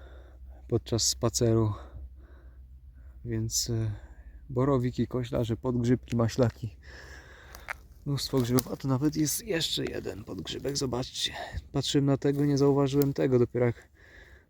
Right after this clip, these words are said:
bliżej się znalazłem, no to wtedy go dojrzałem, ale wszystkie w trawie te trzy.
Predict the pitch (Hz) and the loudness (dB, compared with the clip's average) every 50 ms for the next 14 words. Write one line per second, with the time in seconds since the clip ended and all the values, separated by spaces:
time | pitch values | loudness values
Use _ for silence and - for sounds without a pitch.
0 | - - 123 127 143 131 131 127 120 - - 127 123 117 123 123 123 123 123 120 | -8 -4 2 2 4 6 6 6 6 4 2 -2 0 2 2 2 4 4 4 4
1 | 120 123 131 135 143 131 123 - - - - - _ _ _ _ _ _ _ _ | 4 6 4 4 4 2 -2 -6 -12 -20 -20 -20 _ _ _ _ _ _ _ _
2 | - - _ _ _ _ - _ _ _ - _ - _ _ - - 131 120 127 | -20 -20 _ _ _ _ -20 _ _ _ -20 _ -20 _ _ -10 -6 -2 0 0
3 | 127 - - 143 131 - - 127 120 117 117 123 120 117 - 131 123 120 131 131 | 0 0 -2 -6 -6 -2 0 0 2 2 2 0 0 4 4 2 4 6 6 6
4 | 131 120 120 117 104 101 95 92 92 92 104 107 110 107 107 107 104 - - - | 6 6 4 4 6 6 4 4 2 0 -2 -4 -4 -4 -4 -6 -6 -6 -6 -4
5 | - 147 135 - - - - - 113 - - - - 123 117 110 104 104 95 - | -2 -2 -2 -2 -4 -8 -6 -6 -6 -6 -6 -4 2 4 4 4 4 4 2 2
6 | - - - - - - 113 101 117 | -2 -8 -8 -8 -4 0 0 0 0